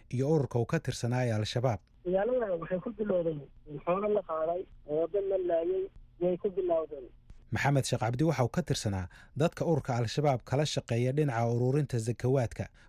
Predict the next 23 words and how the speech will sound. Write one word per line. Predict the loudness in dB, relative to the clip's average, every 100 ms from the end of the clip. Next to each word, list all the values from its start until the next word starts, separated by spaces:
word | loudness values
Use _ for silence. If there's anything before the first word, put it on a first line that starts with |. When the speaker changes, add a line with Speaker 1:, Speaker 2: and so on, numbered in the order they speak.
| -6
Speaker 1:
Waxa | 0 0
uu | 0
ii | 0
sheegay | 0 0 0
in | -2
dadka | -2 -2
deegaanka | 0 2 2 0 0
hore | 0 2
looga | 2 0 0
qaaday | 0 0 0
zakada | -2 -2 -2 -2
sanadkan, | 0 0 0 -2 -6 -8 -12 -20 -8 -2
balse | 0 0 0
sababta | 2 0 0 0
mar | 0 0
kale | 0 0
loo | 2 0
bartilmaameedsaday | 0 -2 0 0 0 -2 -2 -4 -2
ay | -2
ka | 0 0
dambeeyaan | 0 0 2 2 2 -2 -10 -18 -4
arrimo | -2 0 0
siyaasadeed, | 0 0 0 0 -2 -2 -4